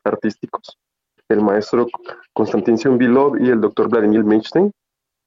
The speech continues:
que son los directores y fundadores de la agrupación.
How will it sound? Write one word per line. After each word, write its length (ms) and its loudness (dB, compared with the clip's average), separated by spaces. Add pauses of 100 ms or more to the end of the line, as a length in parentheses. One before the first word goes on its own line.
(140)
que 120 -6
son 180 0
los 160 0
directores 560 0
y 80 2
fundadores 680 2
de 60 2
la 100 0
agrupación. 580 -2